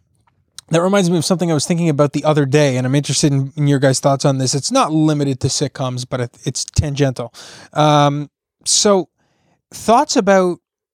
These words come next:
main characters from shows, um, introducing the recap pre-show.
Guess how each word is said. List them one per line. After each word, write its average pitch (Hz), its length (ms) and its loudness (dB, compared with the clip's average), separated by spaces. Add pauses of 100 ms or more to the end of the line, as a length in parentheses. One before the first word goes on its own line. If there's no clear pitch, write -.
main 190 460 0
characters 170 560 -2
from 165 200 -6
shows, 135 760 0 (480)
um, 139 420 0 (160)
introducing 185 720 0
the 156 80 2
recap 143 640 0
pre-show. 135 580 -10